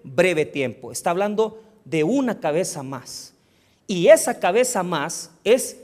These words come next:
de la que me va a hablar el versículo tres, cuando yo vaya con ustedes a Apocalipsis trece. Ahora, vea lo que dice el versículo número once.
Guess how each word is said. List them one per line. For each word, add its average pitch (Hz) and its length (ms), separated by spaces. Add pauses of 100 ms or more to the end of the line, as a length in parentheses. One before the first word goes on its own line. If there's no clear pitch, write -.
(200)
de 185 120
la 185 160
que 190 100
me 165 140
va 185 80
a 202 40
hablar 226 380
el 180 140
versículo 160 600
tres, 220 440
cuando 151 260
yo 170 140
vaya 214 380
con 160 180
ustedes 196 360
a 180 40
Apocalipsis 151 680
trece. 240 440 (500)
Ahora, 185 380 (100)
vea 247 180
lo 254 140
que 214 80
dice 233 280
el 226 100
versículo 214 720 (240)
número 202 300
once. 214 500